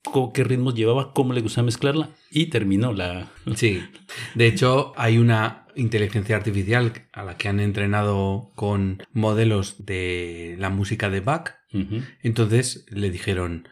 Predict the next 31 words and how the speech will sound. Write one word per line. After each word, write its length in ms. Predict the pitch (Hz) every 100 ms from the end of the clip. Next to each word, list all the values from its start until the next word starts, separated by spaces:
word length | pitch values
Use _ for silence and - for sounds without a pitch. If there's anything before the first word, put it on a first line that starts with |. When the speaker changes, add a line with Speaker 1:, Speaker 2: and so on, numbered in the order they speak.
| -
Speaker 2:
"Bueno, 440 | 147 143 175 - _
compón 380 | 113 104 170 170
una 180 | 123 101
sinfonía 540 | 113 101 98 92 87
nueva 460 | 85 92 127 165 -
al 140 | 151
estilo 320 | 147 - 135 95
Bach". 240 | 92 113 -
Speaker 1:
Sí, 160 | -
sí, 120 | 101 113
Speaker 2:
¿Y 20 |
Speaker 1:
sí, 140 | 127
Speaker 2:
qué 120 | 120 123
Speaker 1:
sí. 60 |
Speaker 2:
hizo 180 | 120 123
la 140 | 120
inteligencia 480 | 113 110 113 117 117
artificial? 580 | 120 131 131 151 165 - - -
Pues 200 | 117 113
compuso 640 | - 113 101 135 143 156 156
algo 340 | 156 156 170 -
que 120 | -
suena 320 | - 104 107
a 40 | 92
Bach. 240 | 110 120 - - - 90
Speaker 1:
Sí, 180 | - 110
realmente. 840 | 98 95 98 110 113 113 110 98 98 _ -
Speaker 2:
Son 240 | - 156 160
muy 200 | 143 123
buenas 440 | 117 127 143 - - -
replicando 840 | 120 120 104 98 123 139 147 190